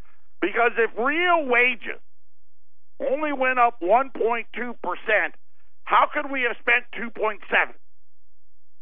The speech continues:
But you can't. Right? Because at the end of the year, I mean, if you start, if that was the average, you'd be spending, what, fifteen percent more than what you made.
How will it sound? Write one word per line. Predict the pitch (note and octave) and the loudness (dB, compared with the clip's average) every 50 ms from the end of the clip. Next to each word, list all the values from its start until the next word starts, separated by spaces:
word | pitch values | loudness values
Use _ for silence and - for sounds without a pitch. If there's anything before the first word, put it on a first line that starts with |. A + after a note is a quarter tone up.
| - - - - - - - - - - - - - - - - - - - - - - - - - - - - - - - - - - - - - - - - - | -8 -8 -8 -8 -8 -6 -6 -6 -6 -6 -6 -6 -6 -6 -6 -6 -6 -6 -6 -6 -6 -8 -8 -8 -8 -8 -8 -8 -8 -8 -8 -8 -8 -8 -8 -8 -8 -8 -6 -6 -6
But | - - - | -6 -6 -4
you | G#3+ - - | -6 -4 -2
can't. | - - C4 A#3 - - - - - - - - - - - - - - - - - - - - - - - | -2 2 2 2 2 2 -2 -6 -8 -8 -8 -8 -8 -8 -8 -8 -8 -8 -8 -8 -8 -8 -8 -8 -8 -2 2
Right? | - D#3+ G3+ G#3 | 2 2 2 2
Because | A3+ A#3 - A3 G#3 G3+ A3 | -2 -2 -2 0 4 4 4
at | A3 A3 | 2 2
the | - A#3 A#3+ A#3+ | -2 0 2 2
end | B3+ C#4 C#4 | 2 2 2
of | C#4 B3 G#3+ | -2 -4 -4
the | A3 A3+ | -4 -6
year, | A#3 B3 C4 C4 A#3+ A3 G#3+ G#3 G3+ | -4 -2 2 2 4 4 4 4 4
I | G3 | 4
mean, | G3+ G#3+ G#3+ G#3+ G#3 | 2 2 -2 -2 -4
if | F#3+ | -6
you | G3 G#3 G#3+ F#3+ | -6 -6 -6 -4
start, | - - A3 A#3 A#3 | 0 2 2 4 4
if | G#3+ G3+ - | 2 0 2
that | G#3 A3 B3 A#3+ | 2 2 2 4
was | C4 B3 G3+ E3 - | 2 2 0 0 -6
the | F#3 G3 G#3 A3 | -6 -2 0 4
average, | A#3 C4+ B3+ G#3 G3 F#3+ - - - - - - - - - - - | 4 4 2 2 -2 -4 -4 -6 -8 -8 -8 -8 -8 -8 -8 -8 -8
you'd | - E3 A3+ C4+ C#4 B3 | -6 -6 -4 -4 -4 -6
be | B3+ B3 A3 - - | -6 -6 -6 -8 0
spending, | - A#3+ A#3+ B3 A#3+ A3+ A#3 A3+ A3+ A3 | 2 4 4 4 2 0 -4 -6 -4 0
what, | G#3+ G#3+ G#3 E3+ C3+ - - - - - - - - - - - - - - - | 4 4 4 4 4 0 -6 -8 -8 -8 -8 -8 -8 -8 -8 -8 -8 -8 -6 -4
fifteen | A3 A#3+ A#3+ - - - A3+ A#3+ A#3+ B3 B3+ A#3+ - | -4 -4 -4 -6 -6 -6 -4 -4 -4 -4 -6 -6 -4
percent | - G#3 G3 - A3 A3+ A#3 A3+ - F#3+ | -4 -4 -4 0 2 2 2 2 0 2
more | G3 A3 A#3 A#3 | 2 4 4 4
than | G3+ A3 G#3+ G#3 | 0 -2 -2 -2
what | G#3 A3 G#3 - | -4 -4 -2 -4
you | A3+ A#3 G#3 A3 | -6 -2 -2 0
made. | A3 A#3 G#3+ E3+ - | 2 2 2 2 0